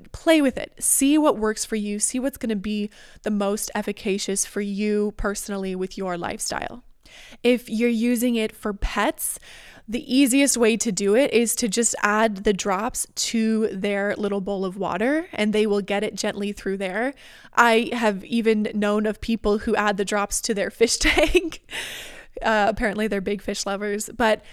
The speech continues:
and then for infants, you can add the drops to the baby's bottle, to, you know, if you're spoon feeding them some kind of liquid puree,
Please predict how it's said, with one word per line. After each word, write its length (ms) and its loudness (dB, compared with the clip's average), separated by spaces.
and 220 4
then 180 2
for 240 -2
infants, 840 -2
you 220 4
can 320 0
add 300 4
the 80 6
drops 460 0
to 600 0
the 120 0
baby's 560 0
bottle, 720 6
to, 600 -2
you 140 -6
know, 100 0
if 140 -4
you're 160 0
spoon 420 2
feeding 320 0
them 160 0
some 240 -2
kind 280 -2
of 320 -6
liquid 880 0
puree, 760 2